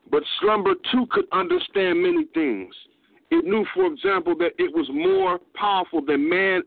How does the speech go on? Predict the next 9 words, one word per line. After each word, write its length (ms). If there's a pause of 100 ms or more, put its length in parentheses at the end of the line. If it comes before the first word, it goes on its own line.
and 320
blindness. 540 (1080)
So 120
Dundari 480 (100)
thought 220
he 100
could 220
subdue 360
s-, 60